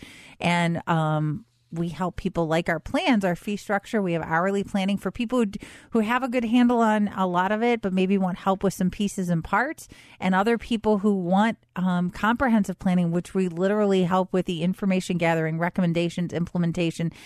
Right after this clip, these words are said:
and making sure things are done correctly. So you can take advantage of a consultation, see if our process is right for you. Um, also, you can come out to our March eleventh planning class, which is next week. It's our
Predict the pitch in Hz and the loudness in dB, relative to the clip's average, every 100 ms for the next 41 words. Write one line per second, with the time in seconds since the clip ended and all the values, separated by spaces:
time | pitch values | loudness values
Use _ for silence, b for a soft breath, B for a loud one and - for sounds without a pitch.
0 | B - 185 180 180 180 170 - 165 - | B -2 0 2 0 -2 -2 -2 -4 -2
1 | 170 165 160 156 160 151 156 147 - 147 | -2 0 0 0 -2 -2 -2 -2 -2 -8
2 | 156 170 180 - 233 277 220 220 202 175 | -4 -2 -2 -2 -2 0 2 2 0 -4
3 | - 185 180 170 175 165 170 165 B B | -2 -2 -2 -2 -2 -2 -2 -4 B B
4 | B - 196 185 180 - 175 - 180 170 | B -4 0 0 0 -2 -2 -2 -4 -4
5 | 180 175 165 165 165 - 180 160 160 175 | -4 -4 -2 0 -2 -2 0 2 2 2
6 | B B B - 180 175 170 - 190 - | B B B -2 2 2 0 0 0 2
7 | 202 190 185 180 - 196 180 - - 175 | 0 0 0 -2 0 2 2 0 0 2
8 | 165 170 165 196 - - - 180 175 170 | 2 2 2 2 -2 -10 -4 -2 2 2
9 | 190 220 - - - 214 233 226 - 156 | 2 0 -2 -10 -2 4 6 6 4 -2
10 | 170 190 - 175 190 190 220 - - 190 | -2 -6 -4 -4 0 0 0 -4 -2 0
11 | 180 190 - B B B - 190 - 175 | 0 -2 -12 B B B -2 -2 0 0
12 | 165 160 151 | 2 2 0